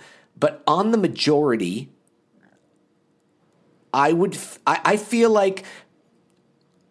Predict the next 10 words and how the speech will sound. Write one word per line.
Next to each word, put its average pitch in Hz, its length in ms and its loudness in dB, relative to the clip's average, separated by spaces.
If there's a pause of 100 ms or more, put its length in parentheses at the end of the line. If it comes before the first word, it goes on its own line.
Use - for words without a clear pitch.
(260)
guys 185 320 2
have 220 240 0
a 277 60 2
lot 254 160 2
of 226 80 0
questions 208 680 -2
when 190 220 0
you 185 100 -4
get 165 200 -2
pregnant. 117 360 -8